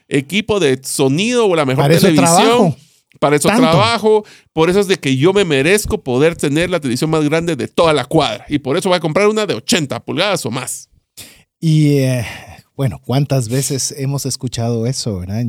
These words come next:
Speaker 2: Yo
Speaker 1: Me
Speaker 2: me lo
Speaker 1: merezco.
Speaker 2: merezco y lo es. Y usted mira la cara de su cónyuge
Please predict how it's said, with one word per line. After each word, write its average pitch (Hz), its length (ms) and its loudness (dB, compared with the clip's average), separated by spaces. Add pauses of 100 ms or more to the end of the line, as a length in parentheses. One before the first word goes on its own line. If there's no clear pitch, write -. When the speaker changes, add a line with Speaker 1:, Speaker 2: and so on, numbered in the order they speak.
Speaker 2:
Yo 139 100 -2
Speaker 1:
Me 135 60 4
Speaker 2:
me 127 140 2
lo 127 60 4
Speaker 1:
merezco. 156 240 2
Speaker 2:
merezco 151 380 0
y 120 80 2
lo 110 160 2
es. 147 280 -2
Y 139 100 0
usted 139 260 -2
mira 147 400 -2
la 117 140 -2
cara 123 300 -6
de 131 100 -2
su 113 160 -10
cónyuge 131 640 -4